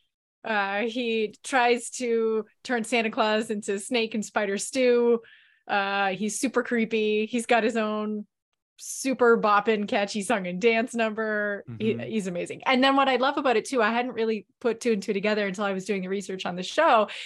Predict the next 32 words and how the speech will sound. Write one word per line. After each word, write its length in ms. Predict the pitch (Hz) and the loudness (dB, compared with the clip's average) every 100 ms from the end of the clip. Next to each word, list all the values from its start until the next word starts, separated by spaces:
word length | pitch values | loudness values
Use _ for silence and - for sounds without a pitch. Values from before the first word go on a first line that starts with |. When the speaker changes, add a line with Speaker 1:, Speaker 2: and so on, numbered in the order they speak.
| - - - - | -12 -14 -14 -2
Speaker 1:
is 160 | 277 240 | 0 2
that 240 | 233 226 | 2 2
he 360 | 233 277 277 269 | -2 0 2 2
is 500 | - 233 233 226 202 _ _ - | 4 6 6 4 -2 _ _ -8
made 500 | 208 233 269 311 262 | -2 2 4 4 2
of 400 | 214 208 196 190 - | 2 0 -2 -4 -4
a 140 | 208 | -4
sack. 720 | 196 269 269 190 - - - _ _ | -2 -2 0 0 -4 -12 -14 _ _
Speaker 2:
Mm-hmm. 520 | 160 147 190 196 156 127 - _ _ - | -6 -4 -4 -4 -6 -10 -14 _ _ -2
Speaker 1:
Like 380 | 226 226 226 | 2 2 2
the 120 | 233 226 | -4 -4
sack 520 | - 262 269 302 - | -2 0 0 -2 -6
man 640 | 226 196 196 196 196 190 202 _ | -6 -4 -6 -6 -6 -8 -12 _
that 160 | 233 226 | 2 4
we 120 | 226 | 2
were 100 | 220 | 2
talking 400 | 240 214 226 214 | 2 0 0 0
about 260 | 202 196 | 0 -2
that 120 | 190 196 | -2 -2
other 200 | 208 196 | -4 -4
cultures 440 | 220 208 214 190 | -4 -4 -4 -4
have 180 | 202 180 | -4 -4
as 100 | 185 | -4
their 160 | 196 | -6
boogeyman. 560 | 180 233 226 208 185 180 - - | -2 0 0 -4 -6 -8 -10 -2
Now 220 | 269 262 240 | 2 2 4
Speaker 2:
Mm-hmm. 80 | |
Speaker 1:
with 160 | 233 254 | 2 2
Oogie, 440 | 262 285 311 269 - _ - | 2 0 0 -2 -6 _ 0
Oogie 400 | 277 285 277 240 | 0 2 2 2
in 380 | 226 226 214 208 | 2 0 0 -4
Nightmare 720 | 214 214 214 202 196 190 190 | -4 -4 -2 -2 -2 -2 -6